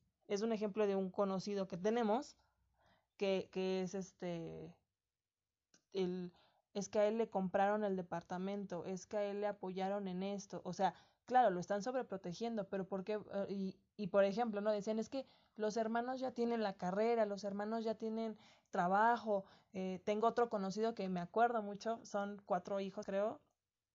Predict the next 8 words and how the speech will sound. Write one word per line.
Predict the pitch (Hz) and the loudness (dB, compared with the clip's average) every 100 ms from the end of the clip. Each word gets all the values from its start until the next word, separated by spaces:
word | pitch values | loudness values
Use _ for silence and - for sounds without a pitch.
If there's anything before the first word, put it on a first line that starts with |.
| _ _ - | _ _ -14
y, | 214 202 190 180 | -10 -6 -6 -6
y | 185 180 175 - | -6 -4 -6 -4
uno | 214 214 208 202 | 0 2 2 0
es | 190 | -4
ingeniero, | 185 208 254 262 233 | -4 -4 -2 -4 -2
no, | 214 208 | -2 -2
tres | - 214 262 | -4 -4 -4
son, | 247 226 | -6 -10